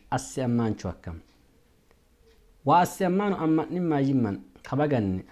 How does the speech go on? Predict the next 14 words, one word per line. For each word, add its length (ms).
hasamoo 440
kok 200
maruch 320
waa 300
biyyiins 580
waa 220
subhaanahu 640
wa 80
ta'ala 580
mannina 600
jiinnina 520
afissee 680
yaa 180
dilliisuk 600